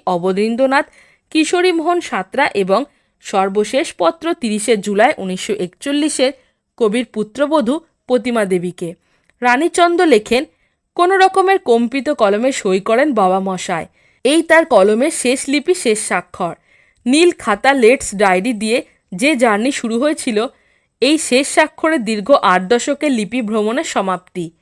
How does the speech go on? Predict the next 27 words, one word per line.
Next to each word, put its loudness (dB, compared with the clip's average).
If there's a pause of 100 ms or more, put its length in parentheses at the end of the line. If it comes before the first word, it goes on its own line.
(260)
এই 2
জুন -2
জুলাইয়ের 2
মধ্যে 0 (220)
তার 0
একটিমাত্র -2
বই 4
বেরোয়, -2 (400)
আশ্রমের -2
রূপ -4
ও 0
বিকাশ। -4 (720)
এই 4
দুটি 0
মাসে 0
অসুস্থ -2
কবির 2
মাত্র -2
চারটি -2
ছোট -2
কবিতা 2
রচনা -2
করেন। -4 (480)
জুনে 2
কোনো 2
কবিতা 2
নেই, -6